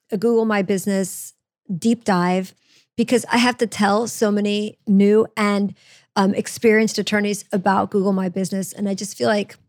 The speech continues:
it's so critical. So I immediately thought, well, I thought of my three or four favorite marketing experts, and I realized that I had not had you on the show by yourself.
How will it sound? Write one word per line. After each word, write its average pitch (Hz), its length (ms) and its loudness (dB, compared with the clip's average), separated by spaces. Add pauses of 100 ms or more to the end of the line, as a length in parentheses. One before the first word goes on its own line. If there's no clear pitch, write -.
(160)
it's - 180 -6
so 196 180 -2
critical. 208 520 -4
So 233 180 -4
I 220 100 -2
immediately 294 560 2
thought, 220 300 2
well, 254 100 4
I 247 80 6
thought 311 220 4
of 294 120 0
my 233 180 2
three 240 180 -2
or 233 60 0
four 233 220 0
favorite 214 380 0
marketing 202 400 -2
experts, 196 540 -10 (340)
and 220 300 0
I 220 80 0
realized 214 340 -2
that 214 100 -2
I 202 40 0
had 208 160 0
not 202 140 -2
had 190 180 0
you 208 320 0
on 196 160 -4
the 196 80 -4
show 196 260 -2
by 190 160 -2
yourself. 185 480 -2